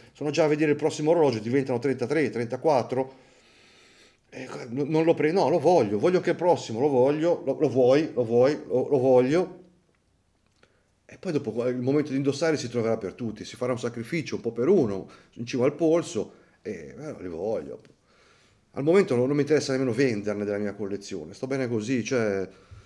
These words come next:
eh, eh, ragazzi, funziona così, le-, si, si, si, si desidera anche il possesso, averli lì, averli a disposizione e dire, "Oh, oggi cosa voglio indossare?" E ce li ho a disposizione, ok? Quindi, "Oh, voglio indossare questo, que-", e invece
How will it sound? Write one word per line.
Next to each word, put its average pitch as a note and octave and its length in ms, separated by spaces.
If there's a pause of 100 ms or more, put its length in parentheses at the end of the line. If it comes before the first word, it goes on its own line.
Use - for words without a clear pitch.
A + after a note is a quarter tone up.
(320)
eh, - 100 (1300)
eh, D3+ 160
ragazzi, A2+ 340
funziona - 420
così, A2+ 320 (460)
le-, C#3 220
si, C3+ 240
si, E3 180
si, F3 320
si F3+ 180
desidera E3+ 360
anche D3 160
il B2 40
possesso, B2 560 (100)
averli F3 300
lì, A#2 200
averli E3 240
a E3 60
disposizione E3+ 800
e D3 40
dire, A#2+ 300
"Oh, F3+ 180
oggi F3 220
cosa C#3+ 240
voglio B2+ 240
indossare?" C3 640
E E3 100
ce E3 140
li B2 100
ho A#2 140
a B2 60
disposizione, C3 840
ok? D#3 500
Quindi, C#3 320 (320)
"Oh, B2+ 200
voglio D#3+ 160
indossare D#3 340
questo, F3+ 240
que-", C#3+ 140 (340)
e - 60
invece G#3 480